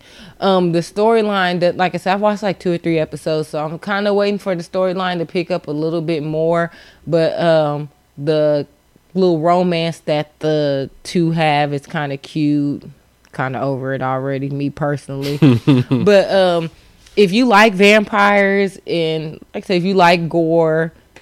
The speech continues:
Speaker 1: I think it's a good one to watch. It's quick. I believe that it's this the one and done. It
Speaker 2: Yeah,
Speaker 1: came
Speaker 2: it
Speaker 1: out.
Speaker 2: is.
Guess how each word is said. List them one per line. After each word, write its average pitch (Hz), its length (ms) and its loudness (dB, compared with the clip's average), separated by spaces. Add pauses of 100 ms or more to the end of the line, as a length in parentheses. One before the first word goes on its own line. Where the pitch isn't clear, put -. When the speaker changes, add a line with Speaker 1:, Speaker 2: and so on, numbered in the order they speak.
(300)
Speaker 1:
I 175 100 4
think 170 240 -2
it's 156 100 -2
a 165 60 0
good 160 220 0
one 170 160 0
to 160 60 0
watch. 156 340 2
It's 151 100 -6
quick. - 580 4 (140)
I 160 80 4
believe 170 580 4
that 156 400 4
it's 160 180 0
this 165 260 2
the 151 180 -2
one 160 280 2
and 156 140 0
done. 160 540 2
It 104 80 -6
Speaker 2:
Yeah, 101 80 -4
Speaker 1:
came 165 180 2
Speaker 2:
it 98 60 -2
Speaker 1:
out. 95 60 -4
Speaker 2:
is. 85 240 -10